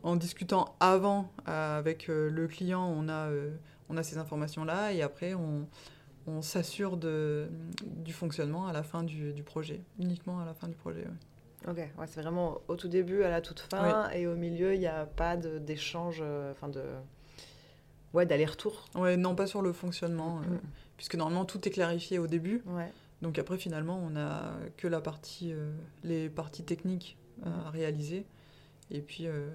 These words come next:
Speaker 1: voilà, à la fin, quand, euh, on fait le, les recettes, euh, dans les ateliers,
Speaker 2: Ouais.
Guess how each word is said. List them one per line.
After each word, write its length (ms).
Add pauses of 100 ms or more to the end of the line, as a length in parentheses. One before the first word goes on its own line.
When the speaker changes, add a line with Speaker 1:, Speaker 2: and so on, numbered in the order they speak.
(220)
Speaker 1:
voilà, 180
à 60
la 120
fin, 240
quand, 280
euh, 140
on 140
fait 160
le, 300 (840)
les 180
recettes, 480
euh, 380 (180)
dans 300
les 160
ateliers, 460 (520)
Speaker 2:
Ouais. 180